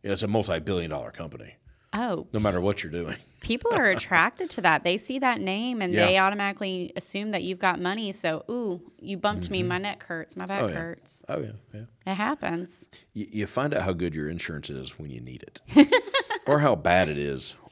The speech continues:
Speaker 1: when you need it.
Speaker 2: Or how good your agent is.
Speaker 1: Well, you know, I never had a Lainey Johnson, and I am kicking myself now.
Speaker 2: I, you should be.
Speaker 1: I, yeah,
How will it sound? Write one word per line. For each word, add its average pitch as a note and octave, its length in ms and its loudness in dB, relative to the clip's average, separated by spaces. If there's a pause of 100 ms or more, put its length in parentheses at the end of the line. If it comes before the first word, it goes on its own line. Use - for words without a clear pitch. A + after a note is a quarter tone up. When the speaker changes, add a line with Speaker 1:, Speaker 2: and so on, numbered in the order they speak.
(160)
Speaker 1:
when E2 300 -2
you D2+ 100 -4
need D2+ 200 -4
it. B1 120 -12 (240)
Speaker 2:
Or G#3+ 400 2
how F#3 220 0
good F3 340 -4
your - 160 -8
agent F#3 420 -2
is. - 120 -4
Speaker 1:
Well, D3 200 6
you C3+ 200 0
know, D#3 500 2
I D3+ 160 -2
never D#3+ 240 2
had C3 240 2
a A#2+ 60 4
Lainey G2 280 2
Johnson, C#2 560 -6
and C#2+ 160 -10
I F#2 120 -4
am E2 100 -6
kicking - 460 -6
myself G#2 480 -6
now. B2 320 -14 (100)
Speaker 2:
I, G3+ 160 -8
you F#3 220 -10
should C4 260 -10
be. - 240 -18 (300)
Speaker 1:
I, - 100 -14 (180)
yeah, G2+ 260 -6